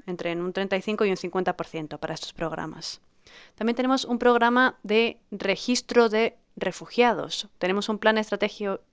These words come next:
de-, estratégico amplio para abordar el tema de los refugiados en el territorio de Sudán,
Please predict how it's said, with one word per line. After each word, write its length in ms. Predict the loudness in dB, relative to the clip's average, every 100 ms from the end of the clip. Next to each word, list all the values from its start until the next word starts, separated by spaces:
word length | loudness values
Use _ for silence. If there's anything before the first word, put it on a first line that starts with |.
| _
de-, 220 | -4 -4
estratégico 720 | -8 -4 -2 0 0 2 4 2 -2 -20 -20 -20 _ _
amplio 720 | 2 2 0 -2 2 2 0 -6 -20 -16 4
para 160 | 4
abordar 480 | 8 6 8 8 8
el 120 | 4
tema 220 | 2 4
de 60 | 4
los 120 | 2
refugiados 480 | -2 -8 0 0 0
en 60 | -4
el 80 |
territorio 400 | -4 -6 -2 0
de 100 | 0
Sudán, 600 | -2 -6 0 4 4 2